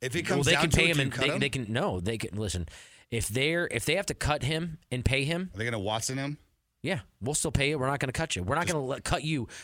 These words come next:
Speaker 2: You're gonna go somewhere else. We'll just cut you and stay away from the team. You're not playing football for anybody this year, bud,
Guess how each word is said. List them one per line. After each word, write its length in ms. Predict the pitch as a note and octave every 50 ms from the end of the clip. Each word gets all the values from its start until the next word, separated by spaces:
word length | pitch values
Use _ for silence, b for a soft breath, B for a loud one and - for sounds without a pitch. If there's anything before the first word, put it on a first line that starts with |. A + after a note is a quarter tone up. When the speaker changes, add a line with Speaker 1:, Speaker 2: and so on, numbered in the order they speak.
| B B
Speaker 2:
You're 160 | G#2 C3 E3
gonna 140 | E3+ F#3+ E3
go 140 | D3 D#3+ D3+
somewhere 400 | C3 - D3+ C3+ B2 A#2+ C3+ E3
else. 320 | E3+ A#2 A2 A2+ - - - B B B
We'll 100 | B G3+
just 100 | A3+ -
cut 120 | - F#3+ F3+
you 60 | F3
and 100 | E3+ D#3+
stay 120 | - F#3
away 120 | F3+ F3+ D#3
from 100 | D#3+ E3+
the 40 |
team. 220 | D#3+ - A3 D#3+ F2+ - b b b b
You're 60 | b D3+
not 120 | F3 -
playing 160 | - F3 E3
football 220 | - E3 C#3+ D3+ C3
for 140 | - C3
anybody 240 | C#3 D3 C3 A#2 G#2
this 160 | F2+ F#2 F2
year, 80 | G2 F#2
bud, 200 | E2 F#2 F#2+ G#2+